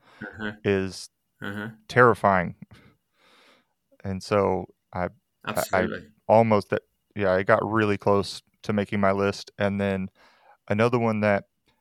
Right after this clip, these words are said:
Speaker 2: I, I just, it was too borderline for me if it was horror or not, is, uh, Pan's Labyrinth, which is another foreign film, but it, it, I feel like it's more fantasy than it is horror,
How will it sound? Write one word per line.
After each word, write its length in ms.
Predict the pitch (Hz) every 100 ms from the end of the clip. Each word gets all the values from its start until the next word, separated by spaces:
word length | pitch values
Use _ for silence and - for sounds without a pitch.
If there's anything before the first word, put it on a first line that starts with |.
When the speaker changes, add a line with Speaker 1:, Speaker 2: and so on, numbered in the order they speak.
| _ _ _ _
Speaker 2:
I, 100 | 98 - -
I 100 | 104
just, 360 | 98 120 - - _ _ _ -
it 100 | 117
was 220 | 104 - -
too 320 | - 123 120
borderline 840 | 107 113 107 107 107 107 107 110 107
for 220 | - 110
me 220 | 110 107
if 140 | 104
it 80 | 107
was 160 | 104 -
horror 460 | - 110 110 113 117
or 60 | 113
not, 340 | 107 110 117 _ - _ _ _ -
is, 460 | 107 98 92 - - -
uh, 200 | 98 92 -
Pan's 300 | - 110 104
Labyrinth, 500 | 101 98 101 107 -
which 160 | 98 -
is 200 | 92 -
another 300 | 98 101 101
foreign 420 | 92 - 107 98 92
film, 400 | - 98 98 95 _ _ _ _ _ -
but 160 | 104
it, 180 | 101 95 _ _ _ _ _ _ _
it, 220 | - 87 - _ _ _ _
I 60 | 98
feel 180 | - 131
like 160 | 120
it's 160 | 110 -
more 380 | 110 110 107 98 _
fantasy 920 | - - - 110 110 123 131 - 143 139
than 200 | 135 131
it 120 | 131
is 200 | 135 -
horror, 500 | - 123 131 135